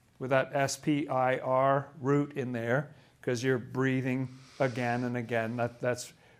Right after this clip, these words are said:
respiration. So you're respiring.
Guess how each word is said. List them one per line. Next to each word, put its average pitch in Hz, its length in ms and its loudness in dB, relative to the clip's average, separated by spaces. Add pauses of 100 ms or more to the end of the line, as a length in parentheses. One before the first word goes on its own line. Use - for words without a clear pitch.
respiration. 131 960 0 (540)
So 127 160 0
you're 120 160 0
respiring. 127 840 2